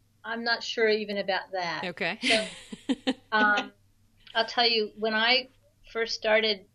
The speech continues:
Speaker 1: my career, most of what was in the literature on siblings was about birth order,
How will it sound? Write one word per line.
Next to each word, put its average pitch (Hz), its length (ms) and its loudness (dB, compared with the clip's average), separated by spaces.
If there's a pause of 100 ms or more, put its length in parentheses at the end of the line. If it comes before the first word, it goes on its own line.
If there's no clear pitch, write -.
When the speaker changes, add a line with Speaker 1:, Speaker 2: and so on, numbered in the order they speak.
(360)
Speaker 1:
my 196 180 -6
career, 214 680 2 (500)
most 240 460 4
of 208 120 -2
what 208 220 2
was 202 180 -4
in 233 160 -2
the 233 80 2
literature 202 500 0
on 185 160 -4
siblings 202 560 -6
was 190 120 -6
about 185 320 -2
birth 196 280 0
order, 170 460 -4